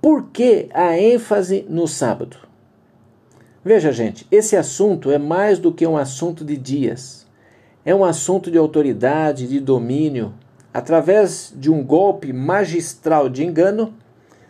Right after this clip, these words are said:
Satanás tem trabalhado para mudar a lei de Deus. Veja Daniel sete, vinte e cinco. Ele lançou a verdade por terra, Daniel oito, doze,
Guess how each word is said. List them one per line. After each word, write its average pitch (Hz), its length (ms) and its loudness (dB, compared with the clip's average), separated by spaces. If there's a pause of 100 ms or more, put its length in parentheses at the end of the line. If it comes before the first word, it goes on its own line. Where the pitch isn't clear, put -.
Satanás 175 600 0
tem 196 180 -4
trabalhado 165 720 -2 (680)
para 170 200 2
mudar 185 500 0
a 170 60 2
lei 131 180 0
de 110 100 -4
Deus. 92 400 -8
Veja 170 280 2
Daniel 147 360 0
sete, 131 380 -4
vinte 120 160 -6
e 113 40 -14
cinco. - 360 -14 (680)
Ele 190 160 2
lançou 196 420 2
a 190 40 2
verdade 170 420 0
por 180 240 -2
terra, 160 380 0
Daniel 131 460 0
oito, 139 360 2
doze, 110 480 -2